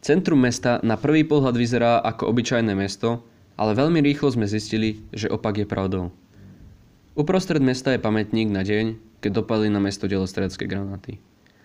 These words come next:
Dvadsiateho piateho mája tisíc deväťsto deväťdesiat päť o deviatej večer dopadol delostrelecký granát do skupiny študentov,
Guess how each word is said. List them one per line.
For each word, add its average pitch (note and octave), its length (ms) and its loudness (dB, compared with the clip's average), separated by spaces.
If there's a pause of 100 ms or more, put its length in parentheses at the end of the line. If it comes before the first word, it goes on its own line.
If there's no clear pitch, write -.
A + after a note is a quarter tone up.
(120)
Dvadsiateho F#3+ 480 2
piateho C#3 320 2
mája A2 360 2
tisíc C#3+ 320 2
deväťsto B2+ 320 0
deväťdesiat A2+ 480 0
päť G2+ 280 -4
o A2 80 -2
deviatej A#2+ 440 2
večer G2+ 300 0 (420)
dopadol A#2 360 2
delostrelecký C3+ 600 2
granát A2 360 0
do G#2 120 -2
skupiny G2+ 400 -2
študentov, A#2 640 0